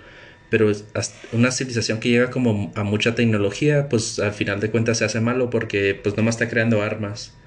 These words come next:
Entonces destruyeron su planeta, pero como venían con la idea de guerra, creo que había como un chakra vacío en, en Atlantis porque tenía cientos chakras en la isla.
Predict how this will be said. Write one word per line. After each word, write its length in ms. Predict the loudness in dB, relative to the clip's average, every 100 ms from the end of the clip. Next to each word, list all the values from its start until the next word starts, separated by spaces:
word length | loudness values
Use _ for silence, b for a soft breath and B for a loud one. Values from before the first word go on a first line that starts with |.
| B B B B
Entonces 440 | -2 0 -2 -2
destruyeron 500 | -4 -2 0 0 0
su 120 | -4
planeta, 680 | -2 0 0 0 -2 -2 -6 -2
pero 140 | 0
como 200 | 2 2
venían 220 | 2 2
con 140 | 0 2
la 60 |
idea 180 | 4 4
de 120 | 4 4
guerra, 460 | 2 2 -2 -4 -12 B B B B B
creo 140 | -4 0
que 80 | 2
había 200 | 2 4
como 140 | 4
un 80 | 4
chakra 500 | 2 -2 0 0 2
vacío 500 | 0 -2 -2 0 2
en, 580 | 2 2 -2 -4 -4 -6 -8 -6
en 100 | 0 0
Atlantis 500 | 2 0 2 0 0
porque 240 | -4 -4
tenía 220 | -4 -2
cientos 340 | -2 0 -2 -2
chakras 440 | -4 -2 -2 -2
en 100 | -2
la 80 | 0
isla. 400 | 2 2 0 -2